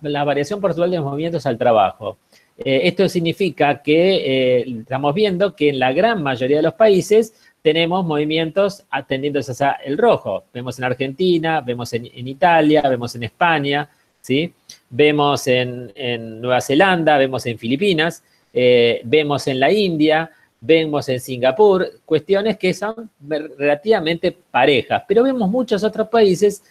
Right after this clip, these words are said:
en los cuales eso no sucede. Estados Unidos, que ha tratado de mantener así, a,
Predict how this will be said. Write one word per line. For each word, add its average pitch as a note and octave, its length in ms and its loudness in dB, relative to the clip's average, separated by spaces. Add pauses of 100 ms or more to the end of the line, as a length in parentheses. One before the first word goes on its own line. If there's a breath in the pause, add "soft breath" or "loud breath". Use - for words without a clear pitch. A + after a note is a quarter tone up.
(140 soft breath)
en D#3+ 80 -4
los E3+ 100 2
cuales G3+ 320 4
eso F3 260 -4
no D#3 120 0
sucede. B2 580 0 (160)
Estados D#3+ 340 0
Unidos, G3 460 0
que C#3 120 -4
ha C3 60 0
tratado C3+ 400 4
de C3+ 220 0 (140)
mantener C3+ 440 -2 (320)
así, B2 320 -6
a, A#2 160 -2